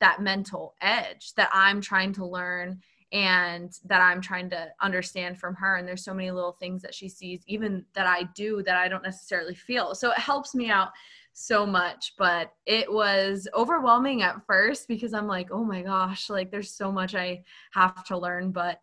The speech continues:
just kinda taking it day by day, and they're super supportive too, so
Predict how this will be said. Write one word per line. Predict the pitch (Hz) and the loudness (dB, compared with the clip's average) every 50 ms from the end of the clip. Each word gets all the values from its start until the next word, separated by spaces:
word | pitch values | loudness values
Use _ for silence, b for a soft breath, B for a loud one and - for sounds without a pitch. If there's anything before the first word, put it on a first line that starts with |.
| _ _ - | _ _ -12
just | - 196 196 - | -12 -12 -12 -6
kinda | - 240 214 214 214 214 | 2 4 4 6 6 2
taking | 208 - 226 214 214 240 226 208 | 2 4 2 2 4 2 0 0
it | 185 - 208 | -2 -4 -4
day | 202 185 180 185 | -4 -4 -2 -2
by | 185 185 170 175 | -2 -2 -2 -2
day, | 175 180 170 170 170 170 | -2 -4 -6 -6 -6 -6
and | 175 180 180 | -6 -4 -2
they're | 196 208 208 | 0 0 0
super | 208 - - - 202 180 - 180 175 | -2 -4 -6 -6 -6 -4 -4 -6 -8
supportive | 175 - 214 208 - - 165 165 170 165 165 170 165 - | -6 -10 -12 -12 -10 -10 -10 -8 -8 -8 -10 -12 -14 -18
too, | - - 165 156 160 165 165 | -14 -12 -10 -10 -10 -12 -14
so | - - 185 156 151 151 175 | -10 -8 -8 -8 -8 -10 -16